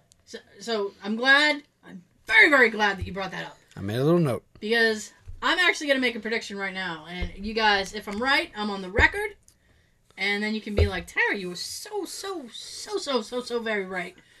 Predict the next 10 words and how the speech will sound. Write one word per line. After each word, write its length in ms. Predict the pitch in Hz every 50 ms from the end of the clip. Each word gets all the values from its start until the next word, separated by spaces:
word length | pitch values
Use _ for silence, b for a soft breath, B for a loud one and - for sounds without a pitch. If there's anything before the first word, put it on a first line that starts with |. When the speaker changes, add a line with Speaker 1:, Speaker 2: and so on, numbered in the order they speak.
| b -
Speaker 1:
<laughs> 60 | - - - - - - 403 - - - - 427 339 - - - - - 1077 1077 - - - - - - - - - - 1077 1077 - - - - - - - - - - - - - - B B B B B B B B - -
Um, 300 | 277 294 294 302 294 302
I'm 300 | - 294 330 392 403 403
predicting 500 | 392 - 453 339 370 392 - - 339 320
that 160 | 294 269 269 262
Batista 600 | 254 247 - - 311 311 339 330 - 339 302 277
will 340 | 247 254 277 294 311 311
have 400 | 269 262 294 294 294 277 262 233
the 100 | 214 220
longest 840 | 208 208 208 214 233 233 240 240 240 233 240 240 240 - - -